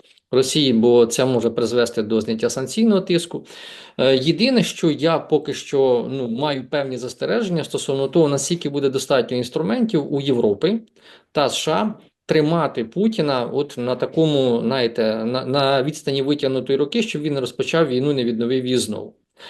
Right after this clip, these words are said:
А це все буде залежати від того, наскільки буде готова Європа скасувати санкції проти Росії. Поки що вони про це мовчать.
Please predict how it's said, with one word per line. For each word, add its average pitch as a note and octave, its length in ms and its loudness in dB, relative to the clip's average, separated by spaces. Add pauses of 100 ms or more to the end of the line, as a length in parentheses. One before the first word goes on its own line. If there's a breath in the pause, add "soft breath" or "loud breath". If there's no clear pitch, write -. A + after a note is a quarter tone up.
(300 loud breath)
А B2 420 2
це B3+ 220 2
все A#3 160 0
буде F#3 180 2
залежати D3+ 440 0
від C#3 100 -6
того, E3 140 0
наскільки C#3+ 360 -4
буде C3+ 180 2
готова C#3 360 0
Європа D#3+ 380 2
скасувати C#3+ 560 -2
санкції - 540 -4
проти A2+ 300 -4
Росії. - 400 -10 (340 loud breath)
Поки C4+ 240 4
що F#3 180 2
вони F3 180 4
про F3 140 2
це - 160 -2
мовчать. - 460 -6